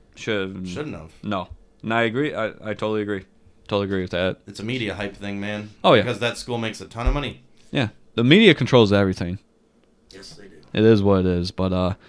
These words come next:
Speaker 1: but yeah, Bama's gonna win this one. We both got Bama. Bama's the best team in college football. Yeah, they struggled at times this season. They lost to Texas A and M. They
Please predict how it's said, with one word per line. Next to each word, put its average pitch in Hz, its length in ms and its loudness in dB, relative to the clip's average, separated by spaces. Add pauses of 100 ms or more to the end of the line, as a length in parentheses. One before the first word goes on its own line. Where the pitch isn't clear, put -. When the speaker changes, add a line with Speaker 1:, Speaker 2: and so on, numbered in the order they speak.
(160)
Speaker 1:
but 120 100 10
yeah, 131 180 12
Bama's 139 380 8
gonna 147 180 8
win 139 120 6
this 139 180 4
one. 135 240 4
We 123 80 4
both 131 220 4
got 131 180 8
Bama. 123 360 6
Bama's 120 360 4
the 117 60 0
best 120 280 6
team 117 400 2 (760)
in 113 160 0
college 110 260 6
football. 107 540 4 (480)
Yeah, 113 180 12
they 110 140 8
struggled 117 380 6
at 110 120 6
times 113 280 2
this 107 100 -4
season. 110 240 0
They 107 100 2
lost 110 240 2
to 110 60 -4
Texas - 360 0
A 113 180 4
and 107 80 2
M. 107 220 2 (560)
They 104 220 2